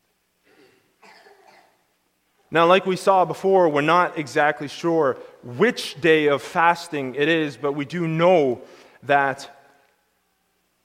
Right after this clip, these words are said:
everybody was involved with this day of fasting.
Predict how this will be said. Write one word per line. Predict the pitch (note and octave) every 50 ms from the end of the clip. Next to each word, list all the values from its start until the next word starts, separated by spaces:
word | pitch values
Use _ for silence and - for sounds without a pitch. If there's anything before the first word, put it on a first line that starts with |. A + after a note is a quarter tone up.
| _ _ _ _ -
everybody | D3 F3 F3+ G3+ F#3+ C#3+ B2 C#3 C3+ C3 B2 A#2+ A#2
was | A#2 B2 B2+ C3+ C3+ C3 B2+ -
involved | - D3+ C3 B2 A2+ A#2 C3+ C3+ C#3 C3+ B2 A2+ G2+ - A2+
with | C3 E3 E3+ - -
this | - A#2+ - -
day | - A#2 A2
of | G#2 G2 -
fasting. | - G#2+ G2 G2+ F#2+ - - B2+ B2+ D3+ D3+